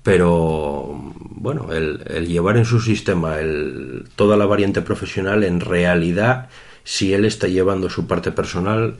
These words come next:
es más de lo mismo. Capturar todo lo que venga y luego procesar, tener tus proyectos.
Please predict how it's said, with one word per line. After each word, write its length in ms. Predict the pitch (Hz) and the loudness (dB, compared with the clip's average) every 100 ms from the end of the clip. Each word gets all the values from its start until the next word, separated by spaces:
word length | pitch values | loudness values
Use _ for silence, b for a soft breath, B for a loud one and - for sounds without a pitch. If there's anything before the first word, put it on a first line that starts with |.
| - | -6
es 340 | 85 90 - | -4 -4 -4
más 280 | 85 95 98 | -2 0 0
de 80 | 92 | 0
lo 60 | |
mismo. 380 | 85 160 - 76 | 0 -2 -4 -10
Capturar 720 | 80 - - 82 85 98 85 | -12 -12 -10 -4 -2 -2 -2
todo 240 | - 90 87 | -2 0 2
lo 140 | 90 | 0
que 80 | 98 | 0
venga 520 | 139 170 175 180 175 | 0 2 0 -2 -4
y 680 | 127 80 67 65 52 57 64 | -4 -6 -6 -8 -10 -12 -12
luego 340 | 69 80 82 71 | -8 -4 -4 -4
procesar, 720 | 82 - - 107 139 156 - | -8 -8 -6 -2 -2 -4 -6
tener 300 | 85 80 78 | -4 -4 -4
tus 160 | 104 | -8
proyectos. 760 | - 80 85 127 127 139 147 | -8 -4 0 0 0 -4 -4